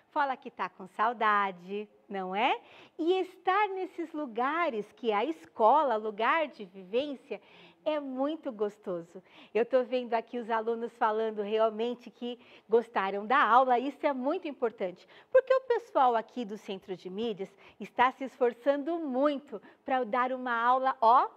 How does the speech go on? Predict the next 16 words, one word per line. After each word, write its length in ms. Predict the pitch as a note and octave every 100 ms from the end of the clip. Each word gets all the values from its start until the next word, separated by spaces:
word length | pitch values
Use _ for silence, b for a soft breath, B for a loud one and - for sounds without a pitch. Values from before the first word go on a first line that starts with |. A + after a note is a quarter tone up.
| _
dez 600 | G3 F3+ B3+ C#4 C4 -
pra 180 | - A3
todo 480 | - F#4+ B4 A#4 F#4+
mundo. 360 | A3+ F#3+ F3 B B B
E 200 | G#4+ A#4
é 40 |
muito 340 | F#4 F#4 A#4 G#4+
importante 600 | - G4 - A3 F#3 -
que 100 | D#4
a 60 |
interação 680 | E4 D#4+ G4 G4 F#4+ B4 C5
do 100 | D#4
chat 480 | C4 - G#3+ A3 A#3+ -
seja 340 | - G3+ F#3+ F#3+ b b b
bem 480 | F3+ F3 A3 C4 E4+ D#4
responsável. 1080 | E4+ F#4 - A#4+ C5+ - A#3 F#3+ E3+ F#3+